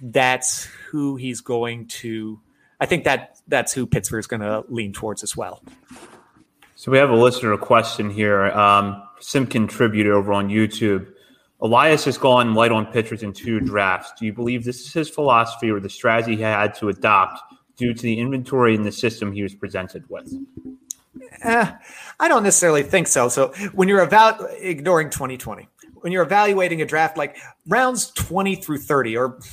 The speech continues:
Speaker 1: you could even in some cases say rounds fifteen or ten through thirty, are all about stocking out the minor league system in many cases. Like, you know, you take flyers, you do draft and follow guys, but you need to make sure that, you know, Delmarva can field a team, basically. So yes,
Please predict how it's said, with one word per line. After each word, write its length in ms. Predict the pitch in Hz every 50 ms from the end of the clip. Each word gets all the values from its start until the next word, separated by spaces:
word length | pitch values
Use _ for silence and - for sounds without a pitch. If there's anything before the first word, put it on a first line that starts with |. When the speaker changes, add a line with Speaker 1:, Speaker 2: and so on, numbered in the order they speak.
| - -
Speaker 1:
you 100 | - 151
could 100 | 139 -
even 220 | 127 127 117 110 113
in 80 | 113
some 180 | - - 143 123
cases 340 | - 127 123 117 - 123 -
say 220 | - 127 120 120
rounds 300 | 117 120 117 117 113 -
fifteen 440 | - - 139 127 - - - 131 123
or 140 | 117 107 -
ten 300 | - - 160 165 139 -
through 180 | - 120 117
thirty, 340 | 120 - 123 117 120 120 - - - - - -
are 120 | - 208
all 80 | 240 226
about 260 | 190 190 175 156 -
stocking 540 | - - - - 170 160 156 - - 151 143
out 180 | 139 139 139
the 60 | - 123
minor 260 | 123 123 120 113 113
league 240 | 110 113 117 101 -
system 400 | - - 127 - - - 104 107
in 100 | 107 107
many 200 | 113 107 107 104
cases. 460 | - 120 107 104 - - 113 - -
Like, 180 | 131 120 - -
you 80 | - 151
know, 100 | 135 - - - -
you 80 | - 202
take 240 | 196 226 220 220 -
flyers, 580 | - - 151 143 143 143 143 143 139 139 143 - - - _
you 100 | - 127
do 140 | 156 165
draft 380 | 143 107 127 131 135 135 - -
and 100 | 139 120
follow 260 | - 135 127 131 127
guys, 300 | 123 135 131 123 123 127 - - - _
but 120 | - 190 202
you 80 | 196
need 140 | 208 214 175
to 80 | - 165
make 160 | 170 160 -
sure 260 | - - 160 151 147
that, 480 | 135 135 131 123 120 117 - - - - - - - _
you 100 | - 143
know, 160 | 127 117 117
Delmarva 580 | 117 127 123 120 135 135 135 123 127 117 - _
can 140 | - 120 117
field 300 | - - 127 117 110 101
a 20 |
team, 300 | - - 160 135 101 92
basically. 540 | 92 101 95 95 - - - - - - - _ - - - -
So 160 | - - 214
yes, 340 | 214 214 240 190 120 - -